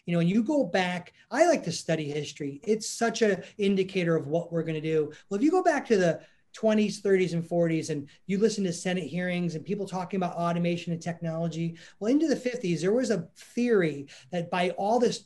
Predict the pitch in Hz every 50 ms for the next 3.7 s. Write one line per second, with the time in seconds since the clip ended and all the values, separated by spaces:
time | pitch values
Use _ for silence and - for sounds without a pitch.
0 | - - - 185 180 170 165 170 - 202 196 202 - 190 185 190 202 202 180 170
1 | 170 165 156 160 160 156 147 160 160 156 135 - 165 156 151 - - - - -
2 | 175 165 190 196 190 - 190 190 196 220 226 240 233 175 202 196 196 196 196 196
3 | 190 - 180 175 175 185 190 185 - 175 160 147 143 143